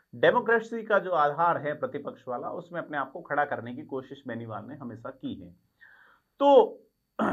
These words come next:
क्या बेनीवाल जीवाराम के संपर्क में हैं या बेनीवाल की पार्टी से यह, अ, लोग जाएंगे,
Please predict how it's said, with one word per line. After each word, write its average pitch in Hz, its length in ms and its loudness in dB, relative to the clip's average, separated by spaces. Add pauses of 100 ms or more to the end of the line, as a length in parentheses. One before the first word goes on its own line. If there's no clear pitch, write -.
(340)
क्या 180 380 12 (800)
बेनीवाल 185 540 2
जीवाराम 160 420 -2
के 160 80 -8
संपर्क 127 440 -6
में 131 100 -8
हैं 139 340 -8 (360)
या 170 280 6
बेनीवाल 170 600 2
की 165 180 -6
पार्टी 135 580 2
से 151 460 -6 (340)
यह, 143 380 0
अ, 113 460 -6
लोग 117 320 -6
जाएंगे, 113 520 -2